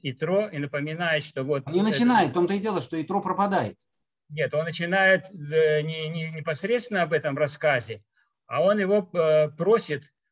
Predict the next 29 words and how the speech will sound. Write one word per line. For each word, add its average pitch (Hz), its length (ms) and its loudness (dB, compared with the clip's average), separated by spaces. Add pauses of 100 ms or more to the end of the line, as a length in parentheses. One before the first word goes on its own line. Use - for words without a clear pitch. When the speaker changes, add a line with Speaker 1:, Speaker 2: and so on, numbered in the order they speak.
(180)
Speaker 1:
значит, 143 280 -6
что - 260 -4
я, 156 360 2
э, 160 280 -4
просит 185 520 -4
Итро 175 340 0
пойти, 160 640 -6 (180)
э, 135 500 -8 (200)
а, 170 160 0
не, 185 100 -2
это 180 220 -2
в 180 60 -4
начале 190 360 0
книги 185 200 -4
Бамидбар. 170 640 -2 (340)
Он 147 160 -6
просит 180 380 -4
Итро 160 340 -2
пойти 156 460 -6
с - 120 -14
ними. 202 400 -6 (540)
Speaker 2:
Одну 175 140 0
Speaker 1:
Да? - 20 2
Speaker 2:
секунду, 139 400 0
Speaker 1:
То - 80 -12
есть - 120 -8
Speaker 2:
Эмиль, 170 320 0 (160)
одну 180 240 -4
секунду. 120 440 -8